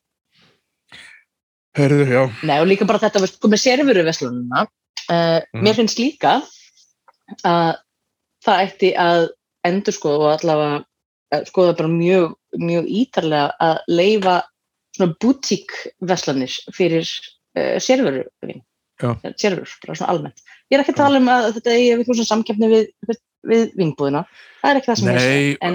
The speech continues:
Speaker 1: enda líka held
Speaker 2: að það
Speaker 1: ég að
Speaker 2: sé
Speaker 1: það
Speaker 2: öðruvísi
Speaker 1: sé bara
Speaker 2: þjónusta á bak við þetta.
Speaker 1: Já.
Speaker 2: Það er allt annars eðlis.
Speaker 1: Ég held að það sé líka bara erfitt. Ég meina, ef að þú ætlar að fara að keppa við það, þá þarftu að vera með, þú veist, tilboð á, hérna, Egils Gull, skilurðu.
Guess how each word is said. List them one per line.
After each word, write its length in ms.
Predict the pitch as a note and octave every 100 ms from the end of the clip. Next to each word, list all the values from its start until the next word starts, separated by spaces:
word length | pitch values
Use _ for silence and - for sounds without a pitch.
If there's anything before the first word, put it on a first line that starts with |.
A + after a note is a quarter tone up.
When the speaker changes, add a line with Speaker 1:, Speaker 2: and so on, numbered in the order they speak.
| D#3
Speaker 1:
enda 280 | D3+ D3+ D#3
líka 340 | D3+ C#3+ C3+
held 200 | C3 G3+
Speaker 2:
að 20 |
það 60 | G#3
Speaker 1:
ég 80 | C#3+
að 0 |
Speaker 2:
sé 100 | C3+
Speaker 1:
það 140 | - C#4
Speaker 2:
öðruvísi 460 | D#4+ D4+ - C#4
Speaker 1:
sé 60 | -
bara 140 | C#4+
Speaker 2:
þjónusta 440 | D4+ D#4+ C4+ - A#3
á 140 | A3
bak 200 | A#3+ -
við 120 | C3 -
þetta. 120 | - _ _ _ _
Speaker 1:
Já. 240 | D#3+ A2+ F2+ - - F3
Speaker 2:
Það 100 | B3
er 60 | C4
allt 180 | C4+ -
annars 180 | A3 -
eðlis. 600 | A#3+ C#3+ - - - - _ _ - - - -
Speaker 1:
Ég 60 | C3
held 120 | C#3+
að 100 | C#3+
það 100 | C#3+
sé 220 | - C#3+
líka 240 | E3 E3+ D3
bara 180 | B2+ -
erfitt. 340 | D3+ G#2+ F#2+
Ég 60 | A2
meina, 200 | A2 A#2
ef 60 | C3
að 80 | B2+
þú 100 | C3
ætlar 120 | B2+
að 40 | B2+
fara 120 | A#2+
að 100 | -
keppa 260 | C#3+ -
við 160 | C#3 C3
það, 260 | B2+ A2 D3 _ - _ -
þá 60 | A#2
þarftu 220 | C3 -
að 40 | A#2
vera 200 | C3 C3+
með, 200 | C3 C3+
þú 80 | C3+
veist, 160 | A#2+ -
tilboð 460 | D3 C#3 - B2 A#2+
á, 120 | A#2+ A2+ A2
hérna, 600 | B2 B2+ A#2 A#2 F2+ D2+ - - _ _ _ _ _ _ _
Egils 180 | B2+ A#2+
Gull, 140 | D3 B2 -
skilurðu. 540 | - - F2 D#2 C#2+